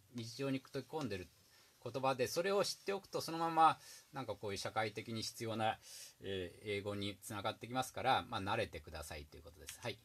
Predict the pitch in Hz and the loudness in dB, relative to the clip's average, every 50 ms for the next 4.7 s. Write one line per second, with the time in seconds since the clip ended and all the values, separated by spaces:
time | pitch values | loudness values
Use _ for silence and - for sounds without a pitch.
0 | _ - - - - - - _ - - 214 247 240 214 135 - - - - - | _ -20 -20 -20 -20 -20 -20 _ -4 -2 2 6 8 8 8 8 6 0 -16 -20
1 | - _ _ _ _ _ _ _ _ _ _ _ - 120 123 107 - 226 247 185 | -20 _ _ _ _ _ _ _ _ _ _ _ -8 -6 -2 2 4 4 4 2
2 | 147 135 - 165 151 131 135 143 135 - - 190 165 135 117 - - - 135 131 | 0 -2 0 2 2 2 2 0 -2 0 6 10 12 12 12 10 6 4 2 4
3 | 127 131 143 147 - 190 190 156 127 - 117 101 - - 143 143 143 143 131 - | 4 4 4 6 6 6 6 6 2 0 -2 -2 0 2 4 8 10 10 8 8
4 | - - 123 127 123 117 - 123 120 120 113 123 127 131 | 6 2 2 2 2 2 2 2 2 2 2 0 -2 -2